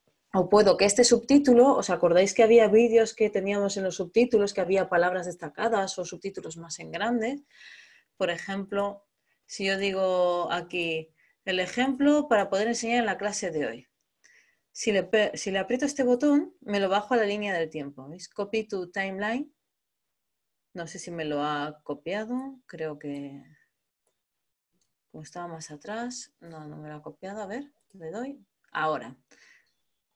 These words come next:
Y me lo copia en donde toca. Y este, ¿veis que me sale duplicado? Si le pincho encima, le puedo dar otro estilo. Tengo un montón de estilos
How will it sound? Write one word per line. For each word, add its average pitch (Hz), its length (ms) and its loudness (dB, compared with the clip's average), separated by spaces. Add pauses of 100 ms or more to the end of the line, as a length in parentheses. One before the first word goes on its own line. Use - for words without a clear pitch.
(220)
Y 208 120 -8
me 208 100 -4
lo 196 160 -4
copia 269 500 2
en 202 120 -6
donde 185 300 0
toca. 208 520 -4 (1200)
Y 208 160 4
este, 240 340 2
¿veis 226 180 2
que - 80 -8
me 220 120 -4
sale 220 200 -4
duplicado? 233 800 2
Si - 180 -2
le - 120 4
pincho 226 460 0
encima, 254 640 2
le 196 180 0
puedo 208 180 2
dar 208 140 4
otro 185 180 -4
estilo. 165 380 -2
Tengo 202 160 -4
un 240 140 0
montón 208 440 -4
de 196 60 -2
estilos 220 840 -4